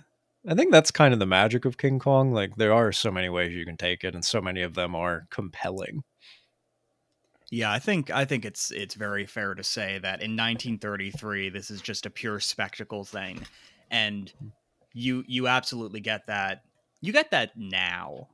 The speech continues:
Speaker 2: watching this movie and watching King Kong on top of the Empire State Building swiping at airplanes. Like, that is, there's a reason that image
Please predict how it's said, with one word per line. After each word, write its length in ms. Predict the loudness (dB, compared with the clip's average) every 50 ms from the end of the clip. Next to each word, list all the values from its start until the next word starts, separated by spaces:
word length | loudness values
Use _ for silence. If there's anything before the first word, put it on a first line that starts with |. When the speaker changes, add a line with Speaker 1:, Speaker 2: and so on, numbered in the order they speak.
| _ _
Speaker 2:
watching 440 | -4 -2 -2 -2 -2 -4 -6 -6 -6
this 180 | -6 -8 -8
movie 300 | -8 -6 -6 -4 -4 -4
and 100 | -6 -6
watching 640 | -4 -4 -4 -4 -4 -4 -6 -4 -6 -6 -6 -10 -14 -16 _ _ _ _ _ -20 -20 _ _ _ _
King 240 | -2 -2 0 0 0
Kong 260 | -2 -4 -4 -2 -4
on 120 | -4 -6
top 260 | -4 -4 -4 -4 -4
of 60 | -4 -4
the 100 | -4 -4
Empire 380 | -6 -6 -4 -2 -2 -2 -2
State 400 | -4 -6 -6 -6 -6 -8 -8 -8
Building 300 | -10 -10 -10 -10 -12 -10
swiping 440 | -8 -8 -6 -4 -4 -6 -6 -8 -10
at 80 | -8 -6
airplanes. 500 | -6 -8 -8 -8 -12 -12 -12 -10 -6 -6
Like, 140 | -6 -2
that 220 | 0 2 2 2 2
is, 300 | 0 -2 -2 -6 -8 -4
there's 200 | -4 -4 -2 -2
a 60 | -4
reason 500 | -6 -4 -4 -2 0 0 0 -2 -4 -2 -2
that 180 | -2 -4 -4
image 520 | -8 -12 -8 -8 -8 -8 -8 -8 -10 -12